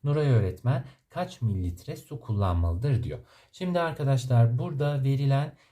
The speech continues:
elli mililitrelik solüsyonun litresi mi? Evet. Burada solüsyonun öz kütlesi mi var? Evet. O zaman D eşittir M bölü V'den.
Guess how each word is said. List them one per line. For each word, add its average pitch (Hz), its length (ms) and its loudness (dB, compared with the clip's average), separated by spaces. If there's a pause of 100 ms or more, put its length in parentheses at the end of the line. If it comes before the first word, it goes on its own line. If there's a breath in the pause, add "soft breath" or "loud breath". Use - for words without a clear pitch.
(120 soft breath)
elli 143 320 2
mililitrelik 120 680 0
solüsyonun 127 960 2
litresi 135 500 -6
mi? 185 200 -4
Evet. 82 340 -8 (300 soft breath)
Burada 135 280 4
solüsyonun 135 540 -2
öz 127 260 -2
kütlesi 98 440 -6
mi 92 120 0
var? 143 260 0
Evet. 90 460 -2 (300 loud breath)
O 127 80 2
zaman 147 380 0
D 156 320 -2
eşittir 123 800 -2
M 151 120 -2
bölü 127 300 2
V'den. 92 440 0